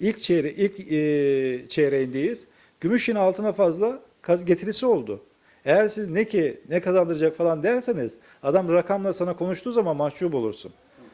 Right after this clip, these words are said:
O yüzden bunu dememek lazım. Bence kuyumcu arkadaşların mutlaka tezgahlarında gümüş de satması gerekiyor. Yok olabilir ama müşteri memnuniyeti için sipariş verirsiniz İstanbul'da.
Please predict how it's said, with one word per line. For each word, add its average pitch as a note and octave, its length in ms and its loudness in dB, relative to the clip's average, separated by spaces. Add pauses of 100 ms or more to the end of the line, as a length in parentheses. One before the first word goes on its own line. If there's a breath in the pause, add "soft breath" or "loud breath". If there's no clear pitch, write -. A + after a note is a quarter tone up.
(180 loud breath)
O F3+ 80 2
yüzden E3+ 340 -2
bunu D#3 200 -2
dememek C#3+ 460 0
lazım. F#2 340 -10 (360 soft breath)
Bence F3 480 2 (260 loud breath)
kuyumcu E3 360 2
arkadaşların C#3+ 580 -2
mutlaka E3 480 -2
tezgahlarında D3 720 -2
gümüş C#3 380 -4
de D3 100 2
satması A#2+ 440 -6
gerekiyor. G#2+ 520 -6
Yok B3 220 4
olabilir A#3+ 480 0 (500 soft breath)
ama G3+ 360 0 (360 loud breath)
müşteri F#3 420 0
memnuniyeti G3 600 0
için G3+ 340 -4 (440)
sipariş G#3+ 520 0
verirsiniz C3+ 460 -2
İstanbul'da. B2 680 -4